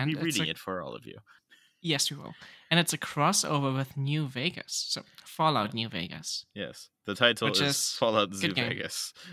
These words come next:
Speaker 1: <laughs>
Speaker 2: Creative.
Speaker 1: Indeed.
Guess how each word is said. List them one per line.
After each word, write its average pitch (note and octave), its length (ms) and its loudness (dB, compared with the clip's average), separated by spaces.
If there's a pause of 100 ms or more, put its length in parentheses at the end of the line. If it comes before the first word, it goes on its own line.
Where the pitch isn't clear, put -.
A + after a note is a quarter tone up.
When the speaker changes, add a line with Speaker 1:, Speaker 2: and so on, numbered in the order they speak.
Speaker 1:
<laughs> C#3+ 80 -4 (1800)
Speaker 2:
Creative. - 680 2 (520)
Speaker 1:
Indeed. F#2 360 -6